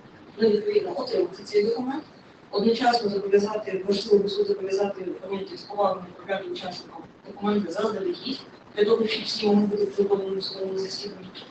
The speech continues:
І стосовно залучення правонаступників, це питання, на мій погляд, є ширшим. Е, провадження касаційне, е, вже відкрито. Станом на вчора був останній день подання відзиву на касаційну скаргу, він є поданий, і касаційна скарга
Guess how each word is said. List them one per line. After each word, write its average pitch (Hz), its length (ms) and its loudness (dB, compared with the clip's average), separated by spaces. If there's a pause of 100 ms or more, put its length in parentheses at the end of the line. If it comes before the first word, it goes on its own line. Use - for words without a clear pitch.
(280)
І 254 300 8
стосовно 233 880 4 (220)
залучення 226 480 6
правонаступників, 233 880 4 (320)
це 233 160 2
питання, 220 360 2
на 208 60 6
мій 208 140 4
погляд, 202 360 6
є 208 60 8
ширшим. 269 440 2 (180)
Е, 226 320 -2 (680)
провадження 202 560 6
касаційне, 202 460 -2
е, - 140 -8 (560)
вже 262 180 4
відкрито. - 500 0 (360)
Станом 254 420 6
на 233 100 4
вчора 233 280 2
був 208 140 2
останній 214 400 0
день 202 220 6 (100)
подання 202 260 2
відзиву 180 400 0
на 190 60 -6
касаційну 233 360 -8
скаргу, 254 480 -2
він 233 220 0
є 208 60 -2
поданий, 185 460 -2 (400)
і 269 120 6
касаційна 226 420 0
скарга 254 560 4